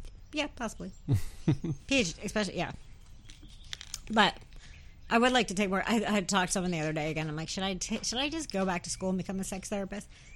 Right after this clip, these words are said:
Speaker 1: But they talked me out of it. That I could just do what I'm doing.
Speaker 2: Yeah, I don't think you need a degree necessarily. I don't think people are checking their sex therapist credentials. Maybe they are.
Speaker 1: Well,
Speaker 2: 'Cause
Speaker 1: if
Speaker 2: I
Speaker 1: you're
Speaker 2: do
Speaker 1: going
Speaker 2: know,
Speaker 1: for a s-
Speaker 2: I do know some sex therapists who are well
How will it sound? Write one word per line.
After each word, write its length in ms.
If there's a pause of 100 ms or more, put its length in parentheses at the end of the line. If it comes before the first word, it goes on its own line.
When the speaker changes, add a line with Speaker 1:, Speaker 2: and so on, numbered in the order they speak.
(120)
Speaker 1:
But 120
they 80
talked 240
me 80
out 100
of 60
it. 80 (320)
That 100
I 40
could 120
just 140
do 80
what 80
I'm 120
doing. 260 (760)
Speaker 2:
Yeah, 200
I 40
don't 180
think 160
you 80
need 220
a 60
degree 400
necessarily. 680
I 60
don't 140
think 160
people 280
are 100
checking 420
their 120
sex 300
therapist 600
credentials. 540
Maybe 180
they 140
are. 220 (800)
Speaker 1:
Well, 160
Speaker 2:
'Cause 60
Speaker 1:
if 20
Speaker 2:
I 20
Speaker 1:
you're 100
Speaker 2:
do 60
Speaker 1:
going 240
Speaker 2:
know, 80
Speaker 1:
for 240
a 80
s- 160
Speaker 2:
I 60
do 160
know 180
some 220
sex 280
therapists 480
who 80
are 140
well 400